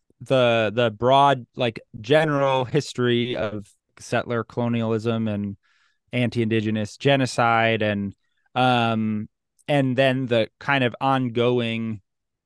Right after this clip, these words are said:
for, like, hundreds of years that continue to the present, um, in various forms, from boarding schools to, like, termination, um,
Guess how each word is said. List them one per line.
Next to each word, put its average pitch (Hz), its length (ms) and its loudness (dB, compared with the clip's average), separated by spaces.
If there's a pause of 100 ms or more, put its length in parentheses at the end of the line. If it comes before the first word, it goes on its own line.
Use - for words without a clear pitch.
(120)
for, 117 260 2
like, 107 220 0
hundreds 131 400 0
of 110 100 -2
years 120 640 2
that 107 260 0
continue 113 460 -4
to 110 140 -8
the 101 120 -8
present, 113 720 0
um, 113 300 -2
in 110 160 -6
various 113 460 0
forms, 110 520 -6
from 104 560 -6 (340)
boarding 156 340 4
schools 127 680 -2
to, 107 680 -4
like, 98 400 -8
termination, 120 1000 -4 (800)
um, 113 480 0